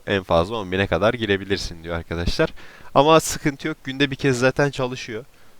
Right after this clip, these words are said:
Günde her gün tekrar tekrar on bin, on bin atarak sizler de böyle milyona kadar kasabilirsiniz arkadaşlar.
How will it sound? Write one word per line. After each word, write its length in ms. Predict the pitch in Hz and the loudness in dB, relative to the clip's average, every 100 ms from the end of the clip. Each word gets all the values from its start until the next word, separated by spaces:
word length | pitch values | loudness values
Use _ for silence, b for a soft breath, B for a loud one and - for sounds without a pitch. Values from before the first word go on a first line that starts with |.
| - | -16
Günde 240 | 117 123 127 | -8 4 6
her 200 | 143 127 | 8 8
gün 260 | 110 120 - | 6 -10 -2
tekrar 320 | 139 - 104 | 0 6 6
tekrar 280 | - 185 127 | 6 4 0
on 180 | 117 104 | -6 -8
bin, 80 | 110 | -10
on 180 | 107 98 | -10 -2
bin 60 | |
atarak 360 | 104 110 104 107 | 0 2 2 2
sizler 360 | 101 87 85 80 | -4 0 0 0
de 100 | 85 | -6
böyle 200 | 85 92 | -6 -6
milyona 360 | 98 87 82 | -6 -8 -6
kadar 260 | 85 82 101 | -4 0 0
kasabilirsiniz 720 | - - 92 90 98 - 82 | 0 -6 -6 -6 -10 -10 -8
arkadaşlar. 560 | 78 78 80 85 - | -8 -8 -8 -6 -4